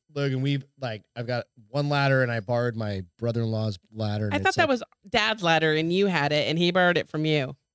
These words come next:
Speaker 1: Whatever.
Speaker 2: We've told that story that we would take my dad's ladders away and he would just be like, "Ha ha,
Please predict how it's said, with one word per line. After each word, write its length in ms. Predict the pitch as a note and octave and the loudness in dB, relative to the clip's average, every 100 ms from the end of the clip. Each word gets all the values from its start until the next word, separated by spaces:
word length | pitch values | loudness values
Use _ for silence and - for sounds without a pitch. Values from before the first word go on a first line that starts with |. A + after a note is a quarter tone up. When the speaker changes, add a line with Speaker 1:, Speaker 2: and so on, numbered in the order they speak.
| _ _ _ _ _ _ _ _ _ _ _ _ _ - - | _ _ _ _ _ _ _ _ _ _ _ _ _ -20 -20
Speaker 1:
Whatever. 260 | D3+ D#3 - | -20 -10 0
Speaker 2:
We've 160 | A3+ | 0
told 160 | G#3+ A#3 | 2 2
that 160 | G#3 E3+ | 2 2
story 220 | F3 D3 | 2 2
that 140 | C3+ | 0
we 80 | D#3+ | -2
would 120 | D#3+ | -2
take 160 | D#3 C3+ | 0 2
my 100 | D3+ | 2
dad's 220 | D3 C#3+ | 2 2
ladders 340 | C#3+ C#3 C#3+ D3 | 2 0 0 0
away 340 | C#3+ C#3 C#3 - | 0 0 0 0
and 120 | D#3+ | 2
he 60 | E3+ | 2
would 140 | E3 | 2
just 100 | D3+ | 2
be 140 | E3 | 2
like, 180 | D3+ C#3 - | 2 0 -4
"Ha 100 | F#3 | -4
ha, 200 | F#3 | -2